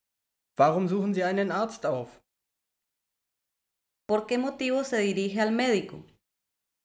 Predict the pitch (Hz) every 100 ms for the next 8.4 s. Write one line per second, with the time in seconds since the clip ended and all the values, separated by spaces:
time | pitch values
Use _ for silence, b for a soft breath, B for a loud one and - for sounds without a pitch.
0 | _ _ _ _ _ _ _ _ _ _
1 | - 135 147 156 156 160 160 139 214 220
2 | 165 139 135 127 120 117 117 - _ _
3 | _ _ _ _ - 202 196 208 220 254
4 | - 190 190 185 208 214 190 190 233 226
5 | 151 - _ _ _ _ _ _ _ _
6 | _ _ _ _ - 190 190 - 208 240
7 | 254 - 196 196 214 254 214 185 170 170
8 | 175 165 147